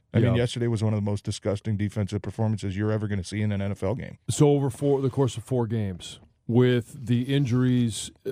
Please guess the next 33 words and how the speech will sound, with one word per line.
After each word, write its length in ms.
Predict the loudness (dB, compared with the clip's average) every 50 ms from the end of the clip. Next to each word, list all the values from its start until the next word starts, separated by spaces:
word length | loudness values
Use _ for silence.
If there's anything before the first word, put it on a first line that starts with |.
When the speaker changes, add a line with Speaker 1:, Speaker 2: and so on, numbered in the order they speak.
| -4 -2
Speaker 2:
not 320 | 2 2 4 4 2 0
just 420 | 0 0 0 0 0 -2 -6 -2 0
in 120 | 0 0
the 60 | 0 -2
skill 280 | -2 -2 -2 -2 -2
position, 460 | -2 -2 -2 -2 -2 -4 -4 -6 -4 -2
but 160 | -2 -2 -2
on 180 | -2 0 0
the 120 | 2 2 0
offensive 480 | 0 -2 -2 -4 -6 -6 -6 -6 -4 -2
line, 320 | -2 -2 -2 -2 -4 -8 -12 _ _ _ _ _ -20 -20 -20 -20 _ _ 6
who's 200 | 6 6 6 4
been 140 | 0 -2
the 80 | -2 -2
biggest 380 | 0 0 0 0 0 -2 -2 -4
surprise 760 | -6 -8 -8 -8 -8 -8 -8 -10 -10 -14 -16 -20 -8 -2 0 2 2
<clears throat> 160 | 2 0 -4
for 180 | -4 -4 -4 -2
you? 320 | -2 -2 -2 -4 -4 -6 -6 -6
The 100 | -6 -2
biggest, 560 | 0 0 0 2 0 0 -2 -4 -6 -10 -8 -4
you 100 | -2 -2
know, 60 | 0
you 160 | 0 0 0
look 200 | 0 -2 -2 -2
at 100 | -2 -4
and 80 | -2 -2
you're 120 | -2 -2
like, 220 | -2 -2 -4 -6 -6
"Wow, 260 | -4 -2 -2 -2 -2
you 100 | -2 -2
know 80 | -2 0
what? 260 | 0 0 -2 -2